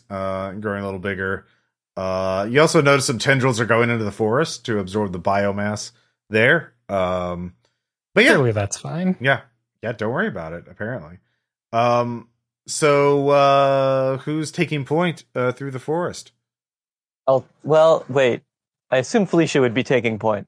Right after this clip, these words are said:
Speaker 1: Okay.
Speaker 3: 'Cause this is a, yeah, kind of a, a Felicia operation.
Speaker 1: <laughs> All right.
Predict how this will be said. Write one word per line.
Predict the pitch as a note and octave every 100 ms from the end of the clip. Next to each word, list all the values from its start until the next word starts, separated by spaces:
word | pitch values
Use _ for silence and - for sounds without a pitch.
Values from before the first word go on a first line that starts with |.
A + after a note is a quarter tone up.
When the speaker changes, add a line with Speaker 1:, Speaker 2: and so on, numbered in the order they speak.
| -
Speaker 1:
Okay. | A2+ G#3 G3+
Speaker 3:
'Cause | B2+
this | B2 -
is | A#2+
a, | B2 A#2+ A#2 - -
yeah, | A#2+ A2 G#2+
kind | D3 C3+
of | B2
a, | B2 A#2
a | A2+
Felicia | - C3 A#2+ -
operation. | A2+ A#2 A#2+ A#2 A2+ - A2+ A2 _ _ _ _
Speaker 1:
<laughs> | E3 - F3+ - _ -
All | B2+
right. | C#3 A#2+